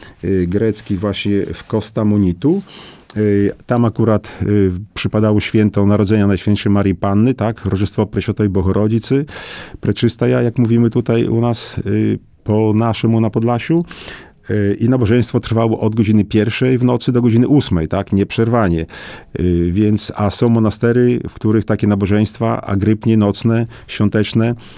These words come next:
trwają, y, nawet do dziesięciu godzin. Także i więcej. Y, także można sobie wyobrazić, że, no, nawet, y, powiedzmy, y, bycie na takim nabożeństwie nocnym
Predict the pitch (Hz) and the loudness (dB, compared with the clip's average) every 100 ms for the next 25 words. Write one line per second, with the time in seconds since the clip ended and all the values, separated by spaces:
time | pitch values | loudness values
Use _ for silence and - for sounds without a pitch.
0 | - - - 98 104 104 110 117 - 98 | -20 -16 -6 -2 0 2 2 0 -2 -2
1 | 98 95 98 98 98 98 101 92 92 98 | 0 2 2 2 0 0 -2 -2 -2 -2
2 | 110 107 107 98 95 90 85 87 - - | 0 0 0 0 0 0 -2 -4 -14 -20
3 | - - 95 92 98 98 98 110 98 90 | -20 -6 -4 -2 0 0 0 2 2 0
4 | 90 82 - 87 87 87 87 95 92 101 | -2 -2 -4 -2 0 0 -2 -2 -2 0
5 | 110 107 - 104 101 98 95 104 110 107 | 2 0 0 0 0 0 0 0 0 0
6 | 101 104 98 101 101 101 101 101 87 101 | 0 0 0 0 -2 0 0 -2 -2 0
7 | 101 95 - - - - - 92 95 92 | 0 -2 -6 -20 -20 -20 -10 -2 0 2
8 | 92 95 95 92 92 90 95 90 95 - | 2 2 2 2 0 -2 -2 -2 -2 -2
9 | 98 95 92 80 - - - 87 87 87 | 0 2 0 -4 -10 -18 -8 -4 0 0
10 | 85 80 85 117 104 98 92 101 95 92 | 0 -2 -2 -2 0 -2 -2 -2 0 0
11 | 92 98 90 92 95 101 - 104 | 0 0 0 -2 0 -2 -2 -2